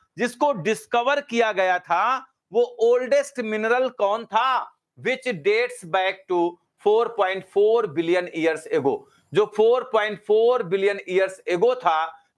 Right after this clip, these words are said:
The oldest mineral, वो ओल्डेस्ट मिनरल कौन सा था? आयरन, जिरकॉन, कैडमियम, सिलिकॉन। तो आप बताएंगे, "सर, आयरन नहीं था, कैडमियम नहीं था, सिलिकॉन नहीं था,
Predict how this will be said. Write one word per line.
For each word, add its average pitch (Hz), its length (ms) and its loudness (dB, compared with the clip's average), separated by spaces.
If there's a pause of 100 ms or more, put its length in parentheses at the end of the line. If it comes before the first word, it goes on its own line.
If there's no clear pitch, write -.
The 208 60 2
oldest - 840 -6
mineral, 175 300 0 (240)
वो 214 100 4
ओल्डेस्ट 247 600 0
मिनरल 214 340 0
कौन 208 300 0
सा 220 140 0
था? 165 380 0 (220)
आयरन, 214 500 -2 (280)
जिरकॉन, 196 600 0 (340)
कैडमियम, 190 580 0 (220)
सिलिकॉन। 160 580 -2 (220)
तो 151 60 2
आप 160 100 2
बताएंगे, 202 340 0
"सर, 165 320 -4 (180)
आयरन 196 320 0
नहीं 180 240 -4
था, 143 400 -2 (120)
कैडमियम 175 420 0
नहीं 185 220 -2
था, 139 480 -2
सिलिकॉन 190 500 0
नहीं 175 200 -2
था, 131 380 -2